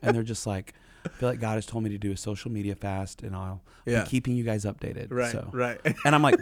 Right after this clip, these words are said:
Speaker 1: "What
Speaker 2: Yeah.
Speaker 1: is happening?"
Speaker 2: Yeah. We, <laughs> I still wanna make that video of, uh, uh, the guy who announces a ten-day fast, but then he I G lives every one of those days. And
Speaker 1: And
Speaker 2: is
Speaker 1: he's
Speaker 2: like,
Speaker 1: like, and he's
Speaker 2: "Here's
Speaker 1: like,
Speaker 2: how it's going."
Speaker 1: "Here's how it's going."
Speaker 2: <laughs>
Speaker 1: I, you know, it's a struggle,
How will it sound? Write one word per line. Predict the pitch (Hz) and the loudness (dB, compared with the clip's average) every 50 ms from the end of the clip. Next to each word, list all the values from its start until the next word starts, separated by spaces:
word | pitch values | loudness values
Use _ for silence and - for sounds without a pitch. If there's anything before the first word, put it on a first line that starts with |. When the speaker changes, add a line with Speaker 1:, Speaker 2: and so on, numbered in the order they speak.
| 95 98 | 4 -2
Speaker 1:
"What | 104 117 127 156 202 - - - 311 262 - | 2 4 6 6 4 4 2 0 0 2 4
Speaker 2:
Yeah. | 139 139 147 131 143 | 8 10 10 10 8
Speaker 1:
is | 139 - | 6 2
happening?" | - - - - - 151 143 - - 123 107 98 135 | -2 -4 -4 -2 -2 -2 -2 -2 0 0 0 2 4
Speaker 2:
Yeah. | 127 139 135 120 107 - - - 135 | 4 6 6 4 2 0 -8 -8 0
We, | 139 143 151 - - - 262 226 247 | 4 4 4 4 4 2 0 0 0
<laughs> | 247 208 185 - - | -6 -8 -4 0 2
I | 135 | 2
still | 147 - - 180 175 175 | 2 2 4 4 6 6
wanna | 165 160 156 147 | 8 6 6 6
make | 143 143 135 - | 4 2 4 4
that | 143 135 127 | 2 2 2
video | 120 127 123 131 127 123 120 117 117 | 2 0 2 2 2 2 2 2 0
of, | 113 110 113 | -2 -2 0
uh, | 117 113 110 110 107 - - | 0 0 0 -2 -4 -4 -4
uh, | 107 117 - | -6 -6 -6
the | 110 110 117 | -4 -4 -4
guy | 110 104 117 120 120 120 | -2 0 0 0 0 0
who | 117 123 120 117 | 2 2 2 2
announces | 117 120 117 117 113 117 120 113 | 0 0 0 -2 -2 -2 -2 -2
a | 113 110 | -2 -2
ten-day | 110 - 120 117 117 113 120 113 107 | 0 0 0 2 4 4 4 4 4
fast, | - - 110 110 110 107 - - - - - - - | 2 0 0 0 0 -2 -4 -6 -12 -16 -18 -8 0
but | - 123 117 | 2 4 6
then | 123 117 120 | 6 6 6
he | 117 117 117 - - - - | 6 6 4 2 -2 -2 2
I | 113 117 120 | 4 4 4
G | 120 113 120 117 113 | 4 4 4 4 6
lives | 110 110 110 107 117 117 110 - | 6 4 4 4 4 2 0 -2
every | - - 123 117 127 123 | 0 0 4 6 8 8
one | 117 117 120 117 117 | 8 8 6 4 4
of | 117 | 4
those | 113 120 117 110 | 6 4 4 4
days. | 101 110 117 117 120 120 | 4 4 4 4 4 4
And | - | 6
Speaker 1:
And | 170 170 | 6 8
Speaker 2:
is | 165 214 | 8 8
Speaker 1:
he's | 214 - | 10 12
Speaker 2:
like, | 208 185 165 - | 12 12 12 10
Speaker 1:
like, | - | 8
and | 180 185 | 12 12
he's | 185 220 | 12 12
Speaker 2:
"Here's | 233 | 12
Speaker 1:
like, | 202 226 | 12 12
Speaker 2:
how | 220 214 214 | 12 12 12
it's | 196 - | 12 12
going." | - 208 190 185 180 180 175 - - - | 12 12 12 12 12 12 12 12 12 10
Speaker 1:
"Here's | 185 190 202 - | 10 12 12 12
how | 214 202 220 233 | 12 12 12 12
it's | 262 254 262 | 12 12 10
going." | - 165 240 247 262 269 277 269 240 | 8 2 6 6 8 6 6 4 4
Speaker 2:
<laughs> | 185 - 226 226 277 - - 285 262 - - | 4 4 12 12 12 12 12 10 10 10 12
Speaker 1:
I, | 302 285 160 175 - - 175 - - - _ - - - | 10 10 10 10 6 6 6 6 -8 -14 _ -20 -10 2
you | - 370 349 269 | 8 10 10 10
know, | 196 202 196 202 | 10 6 4 10
it's | 269 294 | 10 10
a | - | 10
struggle, | - - - 226 - 220 214 196 | 8 -2 2 4 4 4 4 6